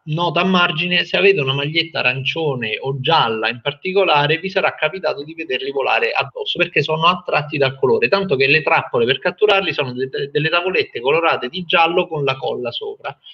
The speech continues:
le cosiddette tavolette cromotropiche, cioè che sono attratte dal colore perché vanno verso i fiori, perché sanno che lì c'è un sacco di nutrimento.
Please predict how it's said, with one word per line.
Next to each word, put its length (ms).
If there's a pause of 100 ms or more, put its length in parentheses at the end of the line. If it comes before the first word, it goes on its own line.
(280)
le 100
cosiddette 520
tavolette 720
cromotropiche, 960
cioè 160
che 80
sono 180
attratte 380
dal 200
colore 380
perché 260
vanno 260
verso 300
i 60
fiori, 420 (360)
perché 220
sanno 320
che 80
lì 160
c'è 120
un 120
sacco 260
di 120
nutrimento. 600